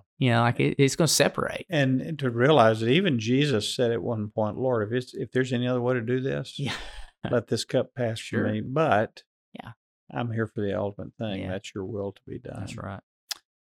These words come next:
Speaker 2: Well, let's, let's pray this in,
Speaker 1: Yeah.
Speaker 2: that God would make us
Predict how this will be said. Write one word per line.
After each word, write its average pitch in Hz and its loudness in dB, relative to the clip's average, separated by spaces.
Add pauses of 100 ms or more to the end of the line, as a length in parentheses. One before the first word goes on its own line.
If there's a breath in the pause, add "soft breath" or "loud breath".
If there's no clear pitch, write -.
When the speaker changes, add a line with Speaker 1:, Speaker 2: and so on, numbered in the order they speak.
(100)
Speaker 2:
Well, 143 6
let's, 175 6 (140)
let's 175 2
pray 147 6
this 113 4
in, 98 4
Speaker 1:
Yeah. 101 2
Speaker 2:
that 120 2
God 120 8
would 110 6
make 110 4
us - 0